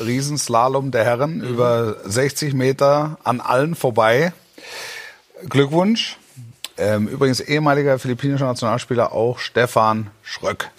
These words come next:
Speaker 1: weil wir da letzte Woche nachgesucht haben. Naja, ist mir gerade so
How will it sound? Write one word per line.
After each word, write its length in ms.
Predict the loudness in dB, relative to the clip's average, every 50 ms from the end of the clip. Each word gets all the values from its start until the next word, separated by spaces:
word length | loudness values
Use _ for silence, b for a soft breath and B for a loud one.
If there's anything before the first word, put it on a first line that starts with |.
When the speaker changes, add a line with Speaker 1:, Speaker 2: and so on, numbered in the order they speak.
| -6
Speaker 1:
weil 180 | -4 -2 -2 -2
wir 80 | -2
da 120 | -2 -2 -2
letzte 320 | -2 -4 -4 -4 -6 -6
Woche 180 | -6 -6 -6 -6
nachgesucht 500 | -8 -8 -10 -12 -16 -16 -16 -18 -20 -20
haben. 100 | -20 -8 0
Naja, 220 | 2 2 2 0 -4 -6 -2 -2
ist 160 | -2 0 0
mir 100 | -4 -4
gerade 300 | 0 2 2 2 2 0
so 300 | -4 -4 -4 -4 -6 -8